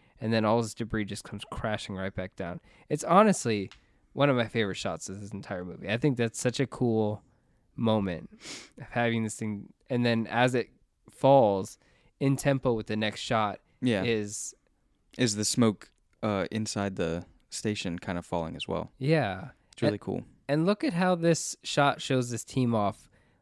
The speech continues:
Speaker 1: like, with sunlight,
Speaker 2: Mm-hmm.
Speaker 1: with, like,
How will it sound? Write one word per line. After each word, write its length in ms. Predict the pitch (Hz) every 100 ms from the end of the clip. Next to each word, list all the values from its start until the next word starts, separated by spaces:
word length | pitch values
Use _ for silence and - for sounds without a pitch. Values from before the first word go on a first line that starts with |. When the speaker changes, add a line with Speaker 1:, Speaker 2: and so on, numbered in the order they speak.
| -
Speaker 1:
like, 360 | 107 104 - - _ _ _ _ _ _ _ _ - _ _ _ -
with 220 | 123 113
sunlight, 880 | - 160 156 147 143 135 135 127 - 123
Speaker 2:
Mm-hmm. 280 | 127 131 123 - 131
Speaker 1:
with, 340 | 117 101 -
like, 320 | 107 101 -